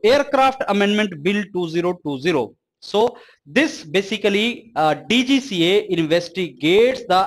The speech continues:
aviation accidents and incidents। कोई भी एक्सीडेंट अगर हो जाता है तो उसकी डिटेल इंक्वायरी। सिक्योरिटी से रिलेटेड कौन है? बीसीएएस। And एक्सीडेंट्स वगैरह ना हो, everything is taken care of D G C A।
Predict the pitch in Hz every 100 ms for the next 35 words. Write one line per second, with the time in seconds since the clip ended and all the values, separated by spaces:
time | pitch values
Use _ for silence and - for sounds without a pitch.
0 | - 214 247 330 339 - 339 320 247 254
1 | - 294 262 269 262 254 226 233 247 -
2 | 240 247 247 233 214 180 151 - _ _
3 | _ _ 277 311 269 302 285 277 262 254
4 | 254 240 233 226 170 175 170 180 180 175
5 | 175 160 - 170 139 165 240 247 233 -
6 | 165 160 156 147 143 123 - - _ -
7 | 196 254 269 285 294 269 277 277 269 277
8 | 277 277 190 214 240 214 196 165 143 -
9 | - 240 277 294 226 - - 233 240 233
10 | 208 202 196 160 233 240 254 269 269 _
11 | _ _ - 180 202 202 202 208 170 -
12 | 156 160 147 147 139 139 226 233 139 135
13 | 139 147 156 - 113 120 185 170